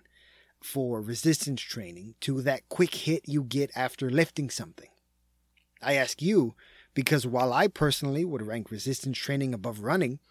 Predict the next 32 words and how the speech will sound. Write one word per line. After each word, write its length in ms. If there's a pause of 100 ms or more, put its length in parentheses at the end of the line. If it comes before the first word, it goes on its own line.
(240)
I 80
also 220
prefer 320
shadowboxing 920
or 200
hitting 320
the 80
heavy 240
bag 300
to 100
running. 300 (840)
I've 180
worked 260
with 180
tons 320
of 120
clients 400
who 60
prefer 300
swimming 540 (320)
or 100
biking 640 (260)
or 140
gladiator 680
type 280
training 520
or 140
the 140
obstacle 500
course 300
type 240
training 380